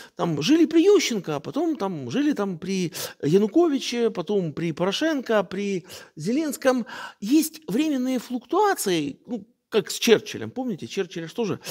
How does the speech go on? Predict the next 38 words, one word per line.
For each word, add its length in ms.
э, 260
после 400
победы 460
не 160
выбрали 360
президентом. 680
А, 240
да, 260
было 280
замутнение 680
вот 300
в 400
мозгах 640
англичан. 520
Они 220
не 100
разобрались. 580
Это 140
ведь 140
не 80
только 260
украинцы 460
в 40
девятнадцатом 480
году 200
не 100
разобрались. 540
Очень 220
часто 300
не 120
разбирались. 520
Но 180
потом 340
всё 140
равно 160
всё 240
возвращается 640
назад. 380